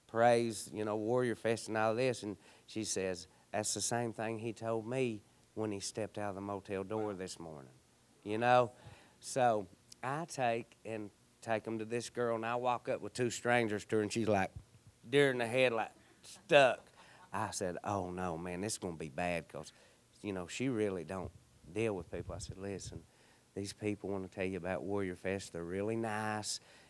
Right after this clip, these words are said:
and all this." So usually I'll stay with that person if I introduce them to somebody, but something told me to, to go, you know? And, uh, then I'm thinking, "Man, you know, I done checked the people's tag,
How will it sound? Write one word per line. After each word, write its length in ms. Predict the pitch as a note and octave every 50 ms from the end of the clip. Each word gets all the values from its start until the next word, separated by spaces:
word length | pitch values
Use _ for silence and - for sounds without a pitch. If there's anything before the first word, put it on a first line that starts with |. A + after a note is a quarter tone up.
| - _ E2+
and 420 | F2+ F#2 F2+ F2+ F2+ F2 E2+ F2 E2 - _ _ _ _
all 240 | - G2 G#2 G#2 G#2
this." 240 | G#2 A2 A2+ A2 -
So 160 | - A2+ A2
usually 560 | A2 A2+ B2 C#3+ F#3 G#3 F#3+ C#3+ A#2+ A2 G#2
I'll 200 | G2 G#2+ C#3 D#3+
stay 340 | - - - - A#2 A#2 B2
with 180 | A#2+ G#2+ G2+ -
that 200 | G#2 - - -
person 340 | G#2+ G#2+ G#2+ G2 - G2 G2+
if 100 | - F#2+
I 140 | G2+ G#2+
introduce 400 | G#2 G#2 G2+ F#2 G#2 G#2 G2+ -
them 100 | - F#2+
to 60 | F2+ F2+
somebody, 340 | F2+ F2 F#2+ F#2+ F#2 F#2 - - - - - - _ -
but 100 | A2+ G#2
something 320 | - - A#2+ A2+ D#2+ F2
told 280 | - A#2+ A#2 A2+ A2 G#2+
me 300 | A2 A2 A2+ A#2 A#2 A2+
to, 220 | G2+ G2 F2+ F2+ F2 E2+ - _ _ _ _ _ _ _ -
to 80 | A2 G2+
go, 360 | G#2 A#2 A#2+ B2 G#2 E2+ C2+ - _ _ _ _ _ _ _ _ _ _ _ _ _ _ _ _ _ _ _ _ _ _ -
you 180 | A2 A2 A2
know? 280 | A2 A#2 B2+ C3 B2+ B2 - - - - - - - - - - -
And, 300 | - G#2+ G#2+ G#2 G#2 G#2
uh, 160 | G2+ G2+ G2 F2+
then 180 | E2+ A#2+ A#2+ A#2+
I'm 140 | A#2 A2+
thinking, 340 | G#2 - G#2 G#2 G2+ - F#2
"Man, 320 | G#2 A#2 A#2+ A#2+ A#2 A2+ G2
you 100 | F2 A2
know, 60 | G#2+ A2
I 100 | A2+ A2+
done 180 | A2 A2+ G#2+
checked 300 | G2+ - - A#2+ A2+ -
the 60 | -
people's 440 | - - A#2 A#2 G2+ A2 A2 G#2 -
tag, 600 | - - A2+ A2 A2 A2 A2 A2 G#2+ G#2+ F#2+ -